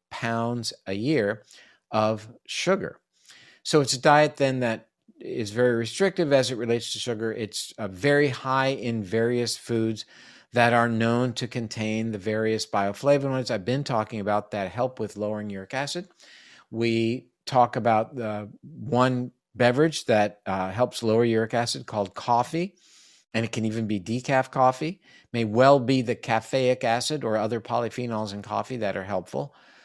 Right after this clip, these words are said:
uh, which I was really very happy to find out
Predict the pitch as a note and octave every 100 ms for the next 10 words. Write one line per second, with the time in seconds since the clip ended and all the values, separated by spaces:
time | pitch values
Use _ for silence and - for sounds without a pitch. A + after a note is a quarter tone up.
0 | _ _ - A2 A2+ C3 C3 - - B2
1 | C3 C3 - _ - A#2+ - D3 D#3+ D3
2 | C#3 A#2 B2 G#2+ G#2+ G#2 G#2 F#2 G#2 G2+
3 | G2 G#2 A#2+